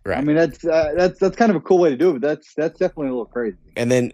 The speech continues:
Speaker 1: me and Snappy one week brought up, um, N B A two K twenty-one, and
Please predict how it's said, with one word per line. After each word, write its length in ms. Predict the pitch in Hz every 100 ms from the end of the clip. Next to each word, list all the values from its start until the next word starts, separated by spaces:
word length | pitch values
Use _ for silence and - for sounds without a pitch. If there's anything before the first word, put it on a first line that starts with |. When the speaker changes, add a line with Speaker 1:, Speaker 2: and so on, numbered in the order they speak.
| _
Speaker 1:
me 160 | 127 139
and 100 | 143
Snappy 420 | - 135 127 123
one 280 | 117 117 120
week 200 | 117 107
brought 240 | 110 113 110
up, 480 | 104 107 107 -
um, 580 | - 101 98 95 90 87 85 _ _ _ - _ _ _ -
N 140 | 127
B 100 | 123
A 100 | 120
two 200 | 120 120
K 180 | 120 113
twenty-one, 800 | - 117 110 110 113 110 107 104
and 500 | - 107 104 101 101